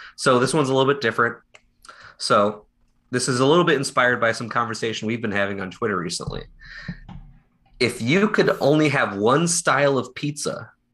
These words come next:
the rest of your life, what style of pizza would it be? We're talking, like, is it New York thin slice? Is it Chicago deep dish?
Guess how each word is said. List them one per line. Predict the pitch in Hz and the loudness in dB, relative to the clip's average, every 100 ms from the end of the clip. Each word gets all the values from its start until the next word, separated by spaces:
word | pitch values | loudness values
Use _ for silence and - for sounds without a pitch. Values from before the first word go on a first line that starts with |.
| _ | _
the | 120 | 0
rest | 101 113 113 | 2 2 0
of | 139 | -2
your | 110 110 | 0 2
life, | 95 - - - - - _ | 2 -2 -6 -12 -14 -20 _
what | - 107 135 | 0 2 2
style | - - 123 143 143 110 | -2 -2 0 2 4 2
of | - | -2
pizza | - 85 92 | -10 -8 -4
would | 87 | -4
it | 82 | -4
be? | - 123 - - | 0 0 -2 -2
We're | 120 | -2
talking, | 123 123 117 - 104 | 2 0 0 0 0
like, | 82 - - - | -2 -4 -8 -2
is | 95 | 0
it | 95 85 | 0 0
New | 98 110 | 0 2
York | 117 110 107 | 4 2 0
thin | - 117 | -2 0
slice? | 110 - 85 - - - | 0 -4 -8 -10 -12 -6
Is | - 87 | -2 0
it | 92 - - | 0 -4 -6
Chicago | - - - 110 107 107 | -4 -2 0 0 2 0
deep | 101 120 110 - | 0 -2 -4 -6
dish? | - - - - | -8 -8 -8 -10